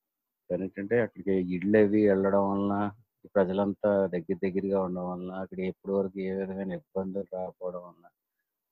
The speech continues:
ప్రజలంతా కూడా దాని గురించి అసలు దాంట్లో ఏం తయారవుద్ది, ఏ గ్యాస్ వస్తది, ఏ గ్యాస్ ప్రమాదం అనే విషయం కూడా చాలా మందికి తెలీదు.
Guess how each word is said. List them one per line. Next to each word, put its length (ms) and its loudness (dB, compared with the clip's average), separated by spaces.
ప్రజలంతా 540 -2
కూడా 220 -2
దాని 280 -2
గురించి 320 0
అసలు 260 -2
దాంట్లో 440 2
ఏం 180 4
తయారవుద్ది, 640 4
ఏ 160 4
గ్యాస్ 280 4
వస్తది, 460 -4
ఏ 180 0
గ్యాస్ 260 -2
ప్రమాదం 500 0
అనే 220 -4
విషయం 340 -8
కూడా 260 0
చాలా 260 -4
మందికి 340 -10
తెలీదు. 320 -14